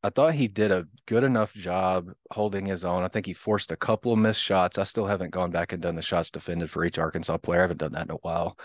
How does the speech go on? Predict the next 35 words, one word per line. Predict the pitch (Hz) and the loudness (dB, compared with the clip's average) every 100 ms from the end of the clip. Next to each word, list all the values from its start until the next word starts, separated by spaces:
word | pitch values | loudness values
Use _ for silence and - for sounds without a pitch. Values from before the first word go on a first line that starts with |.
| - - - - _ | -18 -18 -18 -20 _
but | - 92 | 0 2
I'm | 98 | 4
wanting | 107 87 | 2 2
to | 87 | -2
do | 85 | 0
that | 87 87 - - _ _ _ _ _ _ - | 2 2 0 -6 _ _ _ _ _ _ -4
for | 92 | 0
both | 92 90 | 2 2
of | 82 | 0
the | 82 | 0
S | 90 - | 0 0
E | 80 | -6
C | - 90 | -4 -2
games | 85 85 - | 0 -2 -4
to | 82 | -6
this | 85 - | -6 -4
point. | - 87 85 - - - | 0 0 0 -4 -16 -2
So | 120 | 2
I | |
thought | 117 175 | 6 6
he | 175 | 6
was | 101 107 | 6 4
okay | 101 104 101 | 2 2 4
there. | 92 98 | 6 4
Like, | 92 101 | 4 2
he | 104 | 2
gave | 104 92 | 2 2
up, | 90 _ _ | 0 _ _
I | - | -6
think, | - 95 87 | -2 -2 -4
a | |
couple | - 95 80 | -4 -4 0
buckets | 87 85 82 - | 0 0 -4 -2
too, | 87 85 | 0 2
but, | 85 80 | 2 0